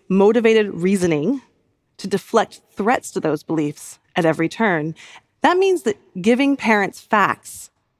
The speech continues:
is not going to change their mind. As scientists are learning in ongoing research, there will be no single strategy to fostering vaccine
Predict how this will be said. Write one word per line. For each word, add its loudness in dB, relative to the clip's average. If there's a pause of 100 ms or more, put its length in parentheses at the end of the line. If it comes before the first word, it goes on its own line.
(300)
is -2
not 0
going -2
to -6
change -10
their -6
mind. -8 (800)
As 2
scientists 0
are 2
learning 2
in -2
ongoing 0
research, -6 (1120)
there 2 (100)
will 2
be -2
no 2
single -2
strategy -4 (680)
to -2
fostering 0
vaccine -2